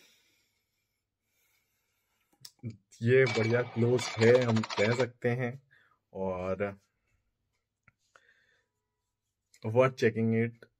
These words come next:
इसके ऊपर भी एक कंप्लीट वीडियो definitely आएगा, क्योंकि ये काफ़ी क्लोज है। मेरे ख्याल से मुझे यहीं रुक जाना चाहिए। चार परफ्यूम, सात मिनट बाईस सेकंड हो चुके हैं,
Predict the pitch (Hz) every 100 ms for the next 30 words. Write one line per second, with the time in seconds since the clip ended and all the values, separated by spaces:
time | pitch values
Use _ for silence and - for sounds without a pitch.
0 | - 113 - 120 107 110 98 110 110 110
1 | 101 98 95 98 98 95 98 98 98 -
2 | 101 - 101 95 95 95 80 82 82 -
3 | - 110 110 120 117 117 - 95 - 107
4 | 98 90 80 73 - - - - _ _
5 | _ _ _ _ _ _ _ 120 117 117
6 | 113 123 113 120 117 113 104 110 104 110
7 | 110 107 110 104 - 104 95 104 104 104
8 | 95 - 101 98 98 - 87 101 - 95
9 | 92 90 _ - 92 110 - 98 101 95
10 | 90 - 90 92 101 95